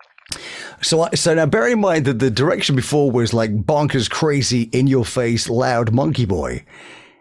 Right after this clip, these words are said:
The new director was, the, the new direction was Matt Damon. Matt Damon. And so I had to, f-, bearing in mind, it's already animated to what I'd done.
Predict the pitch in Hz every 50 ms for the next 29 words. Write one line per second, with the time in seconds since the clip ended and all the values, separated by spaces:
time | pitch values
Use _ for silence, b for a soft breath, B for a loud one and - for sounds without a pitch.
0 | B B _ _ _ _ _ - 117 139 160 170 220 226 185 160 139 135 135 -
1 | - 135 117 123 123 123 117 - - - - _ _ _ _ _ _ _ _ _
2 | _ _ _ - 101 156 160 160 - 151 156 185 233 214 151 143 131 123 135 131
3 | - - 113 104 95 95 87 80 - - - - - B B B B _ - 127
4 | 123 143 170 - 139 - 143 113 - 170 160 147 143 123 110 92 76 76 73 -
5 | - _ _ B B B B B B B B B B B B B B B B B
6 | B B B B _ _ _ B B B B B B B B B B - 131 139
7 | 143 147 147 156 147 151 - - 143 143 147 147 147 143 135 131 127 123 113 104
8 | 92 80 - - B B B B B B B B B B _ - 156 139 147 -
9 | - - 277 320 233 175 160 135 B B B B B B B B _ _ _ 165
10 | 180 190 175 135 170 175 151 - - 175 156 143 127 - - - _ _ _ 160
11 | - 175 220 247 262 302 254 233 214 196 175 185 175 - - - _ - 175 143
12 | - - 247 320 403 381 285 233 220 262 320 349 349 311 254 202 - - 113 87
13 | 76 85 90 - - 175 226 247 - 254 269 214 165 139 196 254 294 - 123 101
14 | - 76